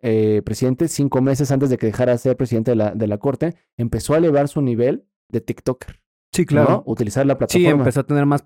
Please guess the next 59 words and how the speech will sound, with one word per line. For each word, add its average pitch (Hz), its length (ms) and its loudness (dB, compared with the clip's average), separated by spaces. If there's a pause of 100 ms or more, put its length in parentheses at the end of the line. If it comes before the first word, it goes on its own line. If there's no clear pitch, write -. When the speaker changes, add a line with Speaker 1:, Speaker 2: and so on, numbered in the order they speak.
(100)
Speaker 2:
impacto 139 360 -2
en 127 60 0
redes 123 160 2
sociales, 160 520 2
Speaker 1:
Y 135 40 2
Speaker 2:
más 127 140 4
presencia, 160 560 2
Speaker 1:
y 147 40 4
Speaker 2:
incluso 139 220 0
salió 127 240 0
en 123 80 0
podcast, 135 400 -2
en 120 60 0
el 110 40 0
Speaker 1:
y 110 40 -8
Speaker 2:
podcast 127 300 0
de 117 60 0
Roberto 110 300 -2
Martínez. 139 500 0
Speaker 1:
Exacto. 120 680 -4
Speaker 2:
Empezó 127 300 0
Speaker 1:
Y - 20 0
Speaker 2:
a 143 40 -2
construir 160 460 2
una 156 140 2
imagen 139 340 0
en 120 100 -2
redes 131 200 0
sociales 120 400 0
Speaker 1:
y 139 60 2
Speaker 2:
por - 60 0
Speaker 1:
tú 190 60 2
Speaker 2:
su 214 60 4
Speaker 1:
lo 247 40 4
Speaker 2:
propia 139 200 2
Speaker 1:
veías 139 100 0
y - 40 2
dices, 135 100 0
Speaker 2:
cuenta. 117 120 -2
Speaker 1:
"Ah, - 20 -6
no 147 100 -4
mames, 170 240 -2
no 160 100 0
sabía 156 260 0
que, 127 320 -2
que 113 160 0
a 107 240 2
Arturo 123 360 0
Saldívar 135 280 2
le 135 80 2
gustaba 110 300 0
el 113 80 -2
K-pop". 127 440 -2
Speaker 2:
Ujú. 190 120 2
Speaker 1:
Y 190 40 4
yo 202 80 0
decía, 208 220 -2
"No - 80 -20 (100)
mames, 196 340 -2